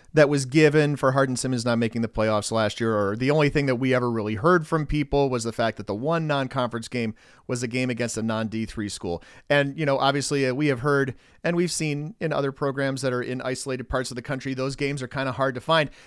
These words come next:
Then things got a little more difficult, right? With Belhaven leaving the conference, you need a second non-conference game. Now, you guys did find a non-conference game, and I think a pretty good one in playing U W Platteville. But how many schools did you talk to in order to find somebody who actually play you guys this year?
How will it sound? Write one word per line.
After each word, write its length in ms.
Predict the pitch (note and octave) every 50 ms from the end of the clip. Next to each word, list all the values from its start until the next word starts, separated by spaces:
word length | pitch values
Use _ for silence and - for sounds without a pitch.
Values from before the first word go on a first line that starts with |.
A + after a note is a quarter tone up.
| - _
Then 240 | C3 E3 E3 F#3 G3
things 260 | - F#3+ F3+ F#3 E3+
got 140 | D#3 F3 E3
a 60 | E3+
little 180 | E3 E3+ E3 D#3+
more 240 | E3 F3 G#3 G#3+
difficult, 560 | F3+ E3 F3 E3 - E3+ - E3+ D#3+ F3+ G3 -
right? 240 | D#3 E3 F3+ F#3+
With 180 | D#3+ D3 C3+ C3
Belhaven 480 | - E3 F3+ G3 F3+ F#3 F3 E3 E3+ E3
leaving 280 | D#3+ D#3 D3+ D#3 D3+
the 80 | C#3+ C#3
conference, 400 | - D#3 D3 C#3 C#3 C3+ - -
you 60 | C#3+
need 120 | C#3 B2+
a 60 | G#2+ G2
second 440 | - - - G3 G3+ - - D3
non-conference 640 | C3 C#3+ C3+ C3+ C3 B2 C#3+ C3+ C3 A#2+ B2+ B2+ A#2+ -
game. 300 | - C3+ C3 B2+ B2 - _ _ - - - -
Now, 300 | - D#3 D3 D3 D3 - _ _ _ _
you 120 | C#3+ C#3
guys 280 | C3+ D3 C3+ C3+ C3 C3
did 240 | - D3 D#3 D3
find 480 | - - F#3 F#3+ F#3+ F#3 F3 D#3+ D3+ D#3 - _ _ _ _ _ _ -
a 80 | C#3
non-conference 600 | C#3 C#3 C#3 C#3 C3+ - D3+ C#3 - - C3+ C3
game, 220 | - C#3+ C3+ C3+ C#3
and 100 | C3+ C3
I 80 | B2+
think 220 | B2+ - - C#3 -
a 60 | C3+
pretty 240 | - D3+ D#3 C#3+ C3
good 180 | D3+ D3+ C#3+
one 160 | C3 C3+ C3
in 140 | C3 B2 A#2+
playing 260 | - C#3+ C#3 C3+ C3+
U 80 | C3 C#3
W 240 | C3 C3 B2 B2+ A#2+
Platteville. 420 | - - C#3 C#3 C#3 - B2+ A#2
But 120 | G#2 A2 G#2
how 160 | - D#3 F3+
many 160 | G#3 G3+ F#3
schools 420 | E3+ - - - D#3+ D#3+ D#3 D3+
did 180 | - C3+ C3 B2
you 120 | B2 B2
talk 280 | A2+ - C#3 C#3 D3 C#3+
to 140 | - B2 A2
in 60 | A2
order 140 | A2 A2+ A2
to 80 | G#2 G#2
find 280 | - A2 A2 B2 B2
somebody 260 | A#2 - A#2 A2+ A2+ A#2
who 100 | A#2 G#2+
actually 260 | G#2 G2+ - - F#2
play 220 | - - G2+ G#2
you 80 | F#2+ F2
guys 180 | E2+ E2+ D#2+
this 160 | D2+ D2+ - -
year? 180 | C#2+ C#2+ -